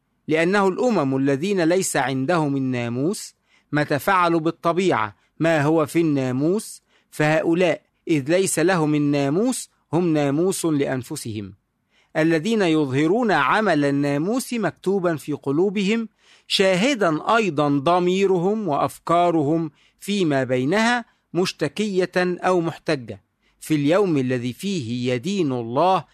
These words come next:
سرائر الناس حسب إنجيلي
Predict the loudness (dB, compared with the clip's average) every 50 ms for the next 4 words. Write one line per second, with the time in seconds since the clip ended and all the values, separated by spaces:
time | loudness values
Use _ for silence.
0 | _ _ -8 -2 0 2 2 2 2 2 0 0 0 0 0 0 0 -2 -2 0
1 | 0 0 -2 -4 -6 -14 _ _ _ _ _ -4 -2 -2 0 0 0 0 0 -2
2 | 0 0 0 0 0 0 -2 -2 -2 -2 -2 -2 -2 -2 -2 -4